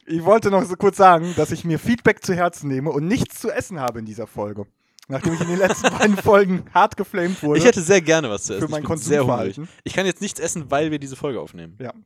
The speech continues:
Speaker 2: Ich muss gleich illegal mir in der Arbeitszeit was zu essen holen.
Speaker 1: Das ist, da
Speaker 2: Das
Speaker 1: kannst du für gefeuert werden auch.
Speaker 2: Das habe ich auch grad gar nicht gesagt.
Speaker 1: Kannst du abgemahnt werden und du weißt ja, Abmahnungen sind auch
Speaker 2: Sind
Speaker 1: Kün-
Speaker 2: Feuerungen.
Speaker 1: sind Mini-Kündigungen.
Speaker 2: <laughs> Wie ein Mini-Heart-Attack.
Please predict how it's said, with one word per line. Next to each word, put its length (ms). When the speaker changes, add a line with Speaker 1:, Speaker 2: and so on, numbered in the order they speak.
Speaker 2:
Ich 100
muss 140
gleich 220
illegal 560
mir 220
in 160
der 140
Arbeitszeit 400
was 100
zu 80
essen 220
holen. 280
Speaker 1:
Das 160
ist, 240
da 80
Speaker 2:
Das 80
Speaker 1:
kannst 120
du 40
für 80
gefeuert 380
werden 160
auch. 260
Speaker 2:
Das 300
habe 160
ich 80
auch 100
grad 160
gar 120
nicht 120
gesagt. 280
Speaker 1:
Kannst 160
du 80
abgemahnt 520
werden 220
und 160
du 60
weißt 200
ja, 100
Abmahnungen 760
sind 180
auch 40
Speaker 2:
Sind 140
Speaker 1:
Kün- 60
Speaker 2:
Feuerungen. 440
Speaker 1:
sind 140
Mini-Kündigungen. 920
Speaker 2:
<laughs> 1500
Wie 80
ein 100
Mini-Heart-Attack. 880